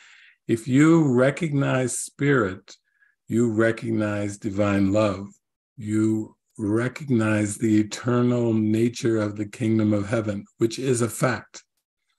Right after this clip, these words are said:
And he is telling us that, that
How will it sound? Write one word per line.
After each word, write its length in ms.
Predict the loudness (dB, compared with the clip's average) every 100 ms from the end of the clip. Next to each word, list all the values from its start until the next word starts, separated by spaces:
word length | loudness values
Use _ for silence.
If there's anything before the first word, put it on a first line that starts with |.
| _ _ _ _ 0
And 200 | 2 2
he 280 | 2 4
is 340 | 6 4 0 -10 -6
telling 420 | 0 2 2 2
us 360 | 2 0 -2
that, 320 | -4 -2 -2 -8 _ _ _ _ _ -6
that 380 | -2 0 -2